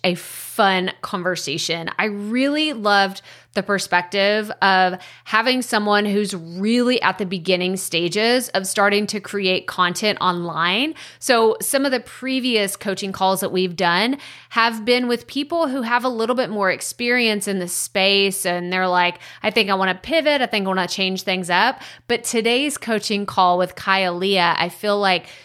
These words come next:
she is very much in the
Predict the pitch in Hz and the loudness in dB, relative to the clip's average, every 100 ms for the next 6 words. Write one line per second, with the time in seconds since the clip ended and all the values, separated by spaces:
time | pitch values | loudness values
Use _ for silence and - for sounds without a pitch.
0 | _ - - 254 - 202 185 175 170 208 | _ -6 0 0 2 0 -2 -6 0 2
1 | 233 220 202 185 180 - - - 208 196 | 4 2 2 2 2 -2 -6 -6 -4 -4
2 | 170 | -6